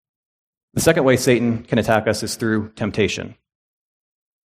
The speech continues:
First John chapter two, verse sixteen says, "For all that is in the world, the desires of the flesh, the desires of the eyes, and the pride of life, is not from the Father, but is from the world." So three temptations here.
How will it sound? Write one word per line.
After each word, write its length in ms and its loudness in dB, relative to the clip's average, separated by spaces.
First 240 0
John 220 4
chapter 300 0
two, 160 0
verse 200 0
sixteen 520 -2
says, 480 0
"For 140 -2
all 520 2
that 120 4
is 100 4
in 100 0
the 60 2
world, 400 2
the 60 -2
desires 400 2
of 100 -4
the 40 -8
flesh, 540 0
the 80 -4
desires 420 2
of 100 -8
the 100 -2
eyes, 400 0
and 100 -6
the 60 -2
pride 300 0
of 100 -2
life, 420 2
is 120 -8
not 220 0
from 160 0
the 60 0
Father, 480 2
but 100 -2
is 80 -4
from 200 -4
the 60 -4
world." 380 -4
So 140 -4
three 160 0
temptations 500 2
here. 300 -2